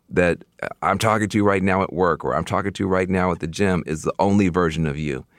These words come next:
Can you talk about what it means to actually be a multiplicity of, of voices, a multiplicity of perspectives, uh, especially as a woman of color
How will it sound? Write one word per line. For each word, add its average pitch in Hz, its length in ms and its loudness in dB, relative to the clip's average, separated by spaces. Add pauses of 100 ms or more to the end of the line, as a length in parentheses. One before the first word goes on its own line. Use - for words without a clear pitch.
(300)
Can 160 140 2
you 359 80 4
talk 240 360 0
about 71 340 0
what 117 180 2
it 82 140 -2
means 101 340 2
to 85 160 -2 (100)
actually 98 320 0
be 95 680 2 (420)
a 98 120 4
multiplicity 120 840 2
of, 90 300 0
of 80 140 -2
voices, 101 460 0
a 107 60 2
multiplicity 98 800 0
of 76 200 -4
perspectives, - 760 -2 (360)
uh, - 100 2
especially 110 480 0
as 90 160 2
a 87 100 4
woman 90 340 2
of 80 140 -4
color 80 480 0